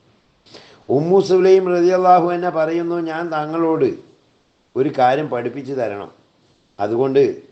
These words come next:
നിസ്കാരത്തിൽ ഞാൻ ദുആ ഇരക്കുന്നതാണ്" എന്ന് പറഞ്ഞു. തങ്ങൾ പറഞ്ഞു, "സുബ്ഹാനല്ലാഹ്, അൽഹംദുലില്ലാഹ്, അല്ലാഹു അക്ബർ, ഇവ പത്ത് പ്രാവശ്യം വീതം ചൊല്ലുക.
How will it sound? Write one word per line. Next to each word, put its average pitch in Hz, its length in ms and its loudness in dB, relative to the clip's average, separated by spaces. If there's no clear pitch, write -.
നിസ്കാരത്തിൽ 147 680 0
ഞാൻ 131 200 -6
ദുആ 117 300 -2
ഇരക്കുന്നതാണ്" 110 760 -4
എന്ന് 98 180 -10
പറഞ്ഞു. 80 360 -12
തങ്ങൾ 101 260 -6
പറഞ്ഞു, 113 580 -2
"സുബ്ഹാനല്ലാഹ്, 127 880 -2
അൽഹംദുലില്ലാഹ്, 120 880 -4
അല്ലാഹു 117 460 -4
അക്ബർ, 107 440 -8
ഇവ 113 200 -4
പത്ത് 113 420 -4
പ്രാവശ്യം 107 520 -4
വീതം 101 280 -6
ചൊല്ലുക. 80 460 -10